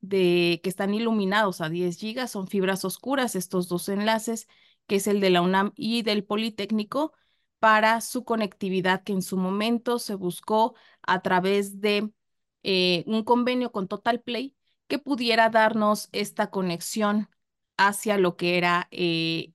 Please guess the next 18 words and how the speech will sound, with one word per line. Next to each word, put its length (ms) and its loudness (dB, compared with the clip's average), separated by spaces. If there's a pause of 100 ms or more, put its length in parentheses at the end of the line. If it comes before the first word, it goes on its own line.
(120)
eh, 440 -2
Kio. 380 -2 (600)
Y 340 2
es 200 -2
así 280 -4
como 300 -2
tenemos 760 -4 (360)
solamente 720 0
dos 320 0
de, 160 -6 (140)
de, 680 -2 (520)
de 480 2
cinco 280 -2
enlaces 400 -2
que 80 -10
se 160 -8
tenían, 520 -2 (380)
em, 580 0